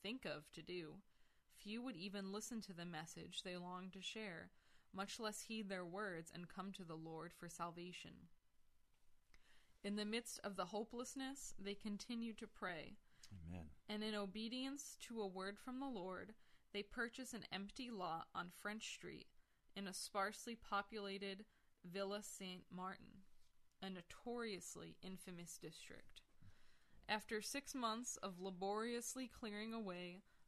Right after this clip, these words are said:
Speaker 1: multitudinous cacti with sharp,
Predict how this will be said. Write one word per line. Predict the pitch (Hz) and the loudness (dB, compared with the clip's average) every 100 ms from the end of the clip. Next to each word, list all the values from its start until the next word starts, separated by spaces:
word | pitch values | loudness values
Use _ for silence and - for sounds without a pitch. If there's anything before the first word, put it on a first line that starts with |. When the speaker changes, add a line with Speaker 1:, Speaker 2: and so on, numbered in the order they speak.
| - | 0
Speaker 1:
multitudinous | 185 214 226 240 - 233 226 220 220 | 4 4 4 -2 0 0 2 2 0
cacti | - - 208 202 - 214 151 - 190 233 - - - | -4 2 4 4 2 2 2 2 -4 -8 -16 -20 -10
with | - 190 | -4 -2
sharp, | - - 220 240 | 0 6 6 6